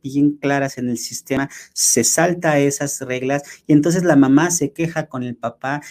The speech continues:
y el papá entonces va y lo reprime. Eso es el conflicto de las organizaciones,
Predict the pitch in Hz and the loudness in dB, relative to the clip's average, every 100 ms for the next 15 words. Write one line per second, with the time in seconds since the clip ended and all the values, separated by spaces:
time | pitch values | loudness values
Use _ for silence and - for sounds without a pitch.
0 | - 139 131 123 131 - 143 147 139 139 | -6 -2 -2 0 -4 -2 -2 0 -2 -4
1 | 139 139 127 127 135 135 117 113 - 143 | -6 -6 -6 -2 0 0 -2 -6 0 4
2 | 139 139 - - - _ _ _ 208 226 | 4 2 -4 -20 -20 _ _ _ 2 4
3 | - 147 151 170 170 165 139 - 147 147 | 4 4 4 2 -2 -2 -2 0 -2 0
4 | 151 127 117 120 113 107 107 110 - 139 | -2 -2 -4 -8 -6 -6 -8 -10 -4 0
5 | 139 147 | 2 0